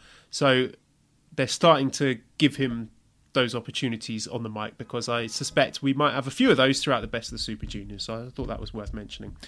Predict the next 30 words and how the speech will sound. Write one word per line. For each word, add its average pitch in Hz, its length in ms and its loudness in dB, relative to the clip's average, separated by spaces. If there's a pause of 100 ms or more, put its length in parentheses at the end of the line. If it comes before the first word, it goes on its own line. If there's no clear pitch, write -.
(560)
And 127 420 0 (300)
let's - 180 -6
move 143 140 2
on 127 60 -2
to - 80 -14
the 123 60 -8
seventh 131 300 -2
match 131 220 -2
then, 131 160 -2
which 127 220 -6
was 117 120 -6
the - 160 -12
I 131 140 -2
W 113 220 -10
G 117 180 -8
P 113 320 -8
U 143 200 0
S 123 140 -2
Heavyweight 120 420 -2
Championship 113 600 -8
match. 180 340 4 (520)
Juice 220 260 8
Robinson 143 520 4
defeating 139 560 2 (120)
Bad 131 300 4
Luck 110 140 -4
Fale 127 300 2
in 120 340 -2
seventeen 147 500 2
minutes 131 420 -4